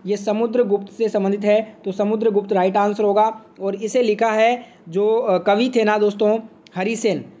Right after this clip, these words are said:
हरिसेन कवि के द्वारा लिखा गया है इसे। अगला क्वेश्चन, गोवा राज्य के वर्तमान में मुख्यमंत्री कौन है? Who among is the present chief minister of Goa state?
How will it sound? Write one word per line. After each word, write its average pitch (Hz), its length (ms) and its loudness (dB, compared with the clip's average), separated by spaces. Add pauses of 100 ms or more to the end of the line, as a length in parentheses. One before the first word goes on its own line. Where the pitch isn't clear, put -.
(140)
हरिसेन 240 500 0
कवि 220 240 0
के 220 100 0
द्वारा 202 220 2
लिखा 190 280 0
गया 180 180 2
है 170 180 0
इसे। 165 320 -4 (400)
अगला 233 220 -4
क्वेश्चन, 254 540 0
गोवा 208 280 2
राज्य 226 280 2
के 240 120 0
वर्तमान 208 420 0
में 220 80 2
मुख्यमंत्री 214 580 0
कौन 220 200 0
है? 208 280 0 (460)
Who 262 180 0
among 247 400 2 (200)
is 208 200 0
the 196 240 2 (140)
present 240 640 0
chief 240 240 -2
minister 202 340 0
of 202 300 2
Goa 175 220 2
state? 180 240 0